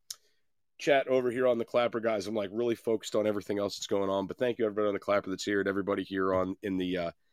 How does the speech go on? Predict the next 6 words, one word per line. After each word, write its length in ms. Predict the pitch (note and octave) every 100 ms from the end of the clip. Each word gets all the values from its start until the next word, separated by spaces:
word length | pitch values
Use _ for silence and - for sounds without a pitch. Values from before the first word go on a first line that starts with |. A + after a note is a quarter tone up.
| _ _ _
chat 280 | - G#2+ G2
here 280 | A2 G2+ -
as 140 | G2
well. 260 | G2+ G#2 G#2 _ _ _ _ _ _ _ _
Okay, 280 | D3 C#3+ E2+
so 360 | - D#3 C#3